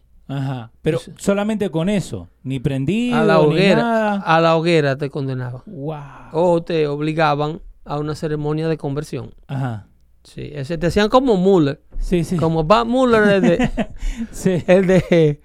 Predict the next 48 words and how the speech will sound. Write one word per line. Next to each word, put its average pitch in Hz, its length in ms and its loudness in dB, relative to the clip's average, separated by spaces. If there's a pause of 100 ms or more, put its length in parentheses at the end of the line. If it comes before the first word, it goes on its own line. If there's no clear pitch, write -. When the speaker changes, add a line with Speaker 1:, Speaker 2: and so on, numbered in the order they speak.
(240)
Speaker 2:
el 202 160 4
investigador 208 600 4
de 240 100 4
Trump. 214 380 0
Speaker 1:
Ajá, 160 580 -4
Speaker 2:
Te 190 120 4
Speaker 1:
ese 196 100 4
Speaker 2:
declara 233 300 6
Speaker 1:
mismo. 247 180 0
Speaker 2:
culpable 262 420 4
de 269 200 6
esto, 208 180 2
me 196 180 4
Speaker 1:
Sí. 196 80 0
Speaker 2:
ayuda 226 240 4
con 220 160 0
Trump, 233 420 2
o 226 320 2
te, 202 240 -2
veinte 220 360 0
años 190 220 0
preso. 170 440 -2
Speaker 1:
<laughs> - 800 -10
Eh, 151 260 -4
que 151 120 -4
ahí 170 140 0
la 202 140 0
gente, 190 460 -2
eh, 139 140 -8
está, 127 920 -6
eh, 92 300 -18
mandando 120 420 -4
preguntas 135 540 -2
y 107 40 -8
cosas 127 260 -6
ahí 131 120 -6
en 131 80 -6
los 120 120 -4
chats. 147 180 -4
Muchísimas 123 400 -8
gracias 120 140 -6
a 117 80 -8
la 107 40 -8
gente 117 180 -8
que 107 60 -8
está 113 140 -10
con 110 120 -6
nosotros. 143 440 -4